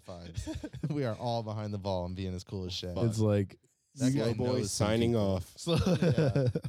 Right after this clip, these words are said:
Speaker 1: And like that, we're good.
Speaker 2: And then
Speaker 1: <laughs> See
Speaker 2: that's
Speaker 1: you
Speaker 2: it.
Speaker 1: later,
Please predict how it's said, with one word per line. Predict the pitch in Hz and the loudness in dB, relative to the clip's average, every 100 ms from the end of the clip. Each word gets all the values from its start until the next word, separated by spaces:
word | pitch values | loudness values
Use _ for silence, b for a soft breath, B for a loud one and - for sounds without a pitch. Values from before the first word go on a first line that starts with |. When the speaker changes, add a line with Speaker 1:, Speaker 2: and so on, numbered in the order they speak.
| - | -8
Speaker 1:
And | 120 135 143 | -4 -4 0
like | 135 135 | 0 0
that, | 135 127 117 95 | 0 0 0 -4
we're | 104 104 | -4 0
good. | 113 101 90 92 | 0 0 -2 -6
Speaker 2:
And | 131 | -6
then | 113 113 110 | -4 -2 0
Speaker 1:
<laughs> | |
See | |
Speaker 2:
that's | 107 104 120 | 2 2 2
Speaker 1:
you | 110 | 0
Speaker 2:
it. | |
Speaker 1:
later, | 98 | 0